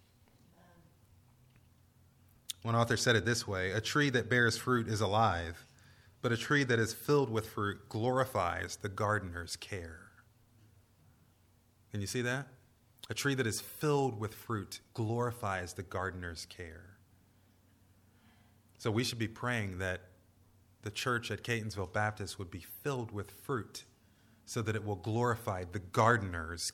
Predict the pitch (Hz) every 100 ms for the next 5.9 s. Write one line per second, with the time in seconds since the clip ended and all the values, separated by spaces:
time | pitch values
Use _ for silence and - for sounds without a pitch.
0 | - - 107 80 82 - - _ _ _
1 | _ _ - _ _ _ 92 95 87 85
2 | 87 85 85 90 - _ _ _ _ _
3 | _ _ _ _ _ _ _ _ _ -
4 | - _ _ _ _ _ _ _ - 113
5 | 123 131 143 135 - - 156 95 85